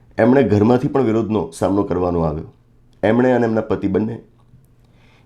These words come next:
એ વખતે તેઓ લગ્ન બાદ જ્યોતિરાવ ફુલેજીના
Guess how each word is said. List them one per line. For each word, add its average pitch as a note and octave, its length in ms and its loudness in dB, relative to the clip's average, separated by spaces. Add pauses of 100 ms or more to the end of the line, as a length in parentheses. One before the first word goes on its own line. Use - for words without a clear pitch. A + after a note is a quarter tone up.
(120)
એ D#3 80 6
વખતે D#3+ 280 2
તેઓ B2 460 2 (400)
લગ્ન A#2+ 220 4
બાદ F#2+ 240 -2 (840)
જ્યોતિરાવ C3+ 480 2
ફુલેજીના A2+ 600 0